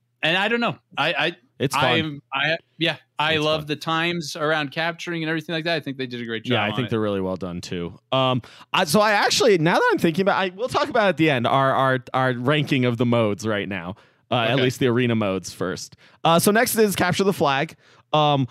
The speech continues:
Speaker 2: when we played the flight, I really enjoyed capture the flag. It was my favorite mode.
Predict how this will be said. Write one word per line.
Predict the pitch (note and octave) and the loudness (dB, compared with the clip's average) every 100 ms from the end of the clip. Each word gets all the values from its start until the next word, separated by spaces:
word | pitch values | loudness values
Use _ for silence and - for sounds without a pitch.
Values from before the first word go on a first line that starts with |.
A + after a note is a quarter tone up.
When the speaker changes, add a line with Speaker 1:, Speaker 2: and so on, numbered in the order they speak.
| - | 0
Speaker 2:
when | D3+ | 2
we | G3 B3+ | 4 4
played | F#4+ D4 C4 | 4 2 2
the | A#3 | 0
flight, | F3 - F#3+ G#3 C3+ - | 0 0 2 2 0 0
I | C3+ | 0
really | C#3 B2 E3+ G3+ F#3+ | 2 2 4 6 6
enjoyed | D#3 D3+ D3+ | 4 2 2
capture | C#3 C3 A2+ A#2+ | 0 -2 -2 -4
the | G#2+ | -2
flag. | A#2 F#2+ F#2+ | -4 -4 -2
It | B2 | 0
was | C3 | 0
my | D3 C3+ | 0 0
favorite | D3 D3 C3 B2+ | 0 2 2 2
mode. | D3 E3+ C#3 | 4 4 2